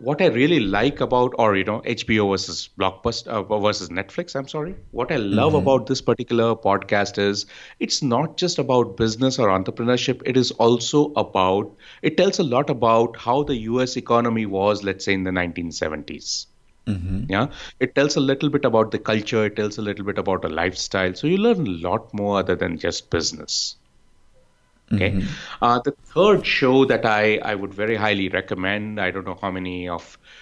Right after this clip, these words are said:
Speaker 1: uh, you know, and I, um, I do hope that some of your listeners listen to the shows that we produce. Uh, but a third show that I would very highly recommend for those of you who like history,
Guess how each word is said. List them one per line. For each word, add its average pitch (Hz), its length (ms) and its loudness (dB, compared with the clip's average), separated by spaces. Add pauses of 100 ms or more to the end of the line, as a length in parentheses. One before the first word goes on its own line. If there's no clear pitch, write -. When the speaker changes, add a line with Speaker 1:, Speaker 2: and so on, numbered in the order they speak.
(300)
Speaker 1:
uh, 92 180 0
you 95 80 -6
know, 92 80 -2
and 104 180 -2
I, 90 200 -2
um, 87 480 -6 (360)
I 92 120 -4
do 131 160 4
hope 147 240 2
that - 340 -2
some 127 140 0
of 131 100 -6
your 127 80 0
listeners 127 380 -2
listen 123 260 2
to 117 140 4
the 110 100 2
shows 113 300 4
that 98 160 0
we 120 120 0
produce. 92 680 -4
Uh, 95 300 0
but 101 320 -2
a 107 100 0
third 165 300 0
show 151 160 2
that 127 140 0
I 117 40 2
would 110 160 -2
very 104 180 0
highly 104 220 0
recommend 95 680 -2
for - 140 -6
those 98 200 0
of 101 160 -2
you 98 80 0
who 98 60 2
like 92 200 0
history, 185 500 -2